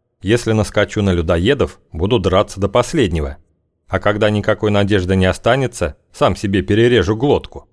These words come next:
Любоваться на подготовку банкета, где главным блюдом предстоит быть ему самому, он не собирался. Однако всё случилось совсем не так, как предполагалось.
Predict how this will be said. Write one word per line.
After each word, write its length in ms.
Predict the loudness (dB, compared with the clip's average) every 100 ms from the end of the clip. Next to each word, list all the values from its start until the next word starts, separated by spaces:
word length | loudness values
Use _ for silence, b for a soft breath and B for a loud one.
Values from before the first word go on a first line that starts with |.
| _ _ _ _ _ _ _ -12
Любоваться 580 | -6 -2 2 2 0 -4
на 80 |
подготовку 600 | -4 -2 0 0 0 -2
банкета, 680 | -2 0 0 -2 0 -2 -4 _
где 220 | -2 0
главным 400 | 2 2 2 0
блюдом 320 | 0 0 0
предстоит 500 | -2 -6 -2 0 0
быть 240 | -2 -4 -2
ему 180 | -2 0
самому, 560 | 0 2 2 -2 -8 _ _
он 200 | -6 -2
не 60 |
собирался. 760 | -2 -2 0 2 0 -2 -10 -12 _ _ _ _ _ _ _ _ _ _
Однако 460 | -8 -2 0 0 -4
всё 160 | -6 -4
случилось 460 | -2 -2 0 0
совсем 340 | 0 -2 0 0
не 100 | 0
так, 240 | 0 0
как 180 | -4 -6
предполагалось. 840 | -8 -2 2 2 2 -2 -4 -16